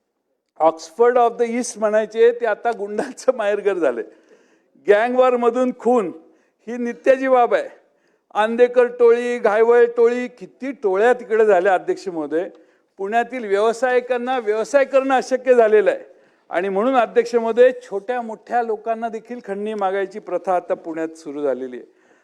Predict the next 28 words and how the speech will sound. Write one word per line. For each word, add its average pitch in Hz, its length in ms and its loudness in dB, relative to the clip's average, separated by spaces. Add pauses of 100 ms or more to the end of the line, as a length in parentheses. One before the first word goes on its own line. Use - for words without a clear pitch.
(120)
अध्यक्ष 214 400 0
महोदय, 226 400 2 (400)
एफआयआर 220 580 2
दाखल 226 380 0
करायला 233 360 4
गेलं 226 320 4
तर 240 160 2
पोलीस 233 400 0
एफआयआर 240 320 0
घेत 233 260 2
नाहीत. 226 200 -6 (720)
ते 214 80 6
पुणे 214 420 -4
शिक-, 233 320 -14
पुण्यात 226 240 -6
शिक्षण 233 400 -2
घेणाऱ्या 233 380 4
मुलींना 233 400 -2
पोलीस 226 400 0
जातीवाचक 233 600 2
शिवीगाळ 233 420 2
केली, 233 320 -4 (460)
पोलिसांच्या 240 600 2
विरुद्ध 240 340 2
तक्रार 240 360 -4
घ्यायला 240 240 2
गेली, 247 280 0
रात्रभर 240 540 2